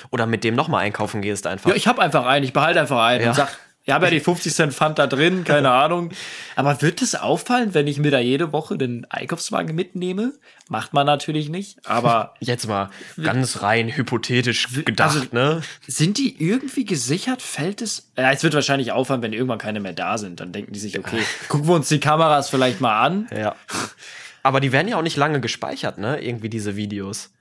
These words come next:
Speaker 1: Eine Woche oder
Speaker 2: Nee,
Speaker 1: so?
Speaker 2: darum. Du kannst ja eigentlich dann, und ich sag einfach, „Ich dachte, für fünfzig Cent ist es jetzt meiner.“
Speaker 1: Ja. Einfach blöd tu-, auf, auf, einfach blöd stellen, ne? Dumm stellen.
Speaker 2: Ja, Ke-,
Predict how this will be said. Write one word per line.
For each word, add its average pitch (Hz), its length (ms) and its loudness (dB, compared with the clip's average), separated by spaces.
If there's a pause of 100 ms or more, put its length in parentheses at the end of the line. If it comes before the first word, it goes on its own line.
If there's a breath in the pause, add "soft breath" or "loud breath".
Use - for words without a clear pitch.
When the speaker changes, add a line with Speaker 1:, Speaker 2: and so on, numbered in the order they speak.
(160)
Speaker 1:
Eine 117 160 -6
Woche 131 200 2
oder 170 200 4
Speaker 2:
Nee, 185 60 4
Speaker 1:
so? 247 140 2
Speaker 2:
darum. 165 420 0 (120)
Du 135 80 -2
kannst 180 300 -2
ja 240 100 2
eigentlich 180 300 -2
dann, 220 320 -4 (140)
und 165 140 -10
ich 147 120 -4
sag 180 180 4
einfach, 202 200 0
„Ich 165 120 -4
dachte, 143 300 -2
für 202 100 -6
fünfzig 202 360 -6
Cent 214 180 0
ist 202 100 -4
es 202 100 -6
jetzt 208 180 -6
meiner.“ 123 440 2 (180)
Speaker 1:
Ja. 110 160 2 (1200 loud breath)
Einfach 147 220 2
blöd 139 380 2
tu-, - 160 -6
auf, 131 200 0
auf, - 200 -6 (160)
einfach 170 200 0
blöd 147 300 2
stellen, 104 300 -2
ne? 139 120 0
Dumm 120 200 0
stellen. 135 340 0
Speaker 2:
Ja, - 120 -14
Ke-, - 180 -4